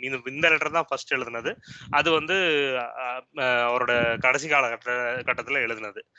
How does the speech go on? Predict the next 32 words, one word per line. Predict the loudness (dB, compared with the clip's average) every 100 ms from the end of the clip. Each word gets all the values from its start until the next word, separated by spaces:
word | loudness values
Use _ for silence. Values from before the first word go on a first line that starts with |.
| -20 -16
So, | -4 -2
இந்த | 2
letter | 2 2 -2
to | -6
ஷாஹித் | -2 0 0 -2 -8
சுக்தேவ் | -4 -2 -2
பத்தி | -6 -12 -10 -6
ஃபர்ஸ்ட் | -6 -4
நம்ம | -4 -2 -2
படிச்சிருவோம். | -4 -8 -14 -14 _ -14 -14 -14 -4
So, | 0
இந்த | 0 2
letter | 2 4 2 0 -2
to | 0
ஷாஹித் | 0 -2 -6
சுக்தேவ் | -4 0 0 0
வந்து | 0 0 0 0 -2 -4
என்ன | 0 2 2
அப்படிங்கிற | 2 -2 -4 -6
மாதிரி | -6 -8
இருந்தா, | -8 -6 -6 -8 -18 -20 -18
இப்போ, | -8 0 2 4 2 0 0
அ, | 2 4 4 2 0 -6 _ -8
இது | -4 0 2
வந்து | 2 2 2
இதோட | 4 4 6 4 4 2
பேக்ரவுண்ட் | 2 2 2 0 0 -2 -4 -4 -8 -12
விஷு-, | -12 -10 -10 -8
மீன்ஸ் | -8 -8 -10 -8 -2
லெட்டர் | 0 2 2
இந்த | 0 0 -2
புக்ல | -2 -2